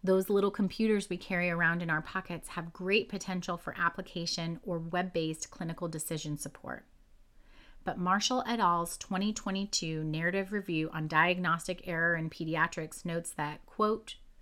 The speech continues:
"Additional research is needed to better integrate these tools into the care system and to reveal their real-world effectiveness," end quote.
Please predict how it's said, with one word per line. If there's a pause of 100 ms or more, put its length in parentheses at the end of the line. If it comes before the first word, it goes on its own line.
(480)
"Additional
research
is
needed
to
better
integrate
these
tools
into
the
care
system (280)
and
to
reveal
their
real-world
effectiveness," (140)
end
quote.